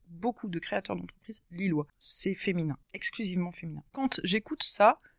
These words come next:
d'une part, euh, je pioche énormément d'informations sur, bah, comment on fait pour créer une entreprise, et d'autre part, euh, les business me parlent parce que je les connais, parce que ce sont des business lillois.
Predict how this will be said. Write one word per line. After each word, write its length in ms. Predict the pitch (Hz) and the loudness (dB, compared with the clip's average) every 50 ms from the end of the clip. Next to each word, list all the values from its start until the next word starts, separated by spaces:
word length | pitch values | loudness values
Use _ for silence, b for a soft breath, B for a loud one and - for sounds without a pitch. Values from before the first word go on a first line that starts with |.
| _ - | _ -6
d'une 280 | - 185 196 254 247 247 | 0 6 8 10 10 10
part, 400 | - 247 233 208 - - - _ - 175 | 10 8 8 8 6 -4 -12 _ -2 0
euh, 420 | 180 175 170 165 165 160 160 160 | 2 4 4 4 4 4 4 2
je 100 | 156 185 | 2 0
pioche 360 | - - - 202 185 - - - | -2 0 2 4 4 4 4 6
énormément 460 | 247 262 254 233 226 214 220 196 196 | 6 6 8 6 4 2 0 0 -2
d'informations 560 | 196 185 175 - 185 196 190 185 - 202 185 | -2 -4 -4 -2 -2 0 0 0 -2 -2 -4
sur, 160 | - - - 147 | -8 -8 -6 -6
bah, 120 | 143 123 - | -8 -8 -6
comment 220 | - - 240 247 | -4 -2 -2 -2
on 40 | 202 | 0
fait 140 | - 196 - | -4 -8 -8
pour 160 | - - - | -10 -14 -14
créer 160 | - 165 170 | -10 -8 -8
une 100 | 165 156 | -6 -6
entreprise, 460 | 156 151 - - - - 254 277 294 - B B B B B B B B B B _ - | -8 -10 -12 -10 -6 -2 -2 -2 -2 -6 B B B B B B B B B B _ 2
et 100 | 180 190 | 4 4
d'autre 320 | 175 226 233 - - 196 | 4 2 -2 -2 -4 -2
part, 380 | - - 226 247 269 254 - - - | 6 10 12 12 12 10 8 2 2
euh, 420 | 190 185 180 180 175 175 175 175 170 | 4 4 6 6 6 6 6 6 6
les 120 | 175 208 190 | 6 6 6
business 320 | 196 214 240 254 254 - | 6 6 6 6 6 6
me 80 | 208 190 | 6 10
parlent 200 | - 254 247 - | 12 12 12 12
parce 160 | - 208 - | 6 0 2
que 80 | - | 2
je 60 | 208 196 | 2 2
les 100 | 190 - | 2 2
connais, 280 | - 185 175 220 262 | 2 2 4 2 2
parce 180 | - - - - | -2 -4 -6 -6
que 80 | - | -6
ce 80 | 196 - | -6 -4
sont 100 | - 190 | -4 -4
des 120 | 170 165 | -4 -4
business 320 | 156 170 202 226 247 - - | -2 -2 0 2 2 2 2
lillois. 220 | 196 180 147 - | 0 0 0 -2